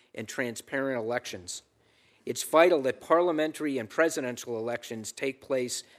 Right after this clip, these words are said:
this year and next, respectively, and that they reflect the will of the Afghan people and create an inclusive government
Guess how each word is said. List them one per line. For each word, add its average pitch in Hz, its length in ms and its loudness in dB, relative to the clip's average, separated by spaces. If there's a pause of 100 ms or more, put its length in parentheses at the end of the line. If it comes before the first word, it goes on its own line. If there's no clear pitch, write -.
(120)
this 156 300 -2
year 127 320 -2 (320)
and 135 200 0
next, 131 440 -4
respectively, 101 880 -6 (440)
and 135 140 -2
that 135 140 0
they 131 80 2
reflect 160 520 0
the 156 80 4
will 147 300 2
of 123 140 -2
the 127 160 0
Afghan 135 420 -4
people 143 500 -6 (300)
and 127 140 -6
create 147 320 0
an 131 100 2
inclusive 147 640 -4
government 135 480 -2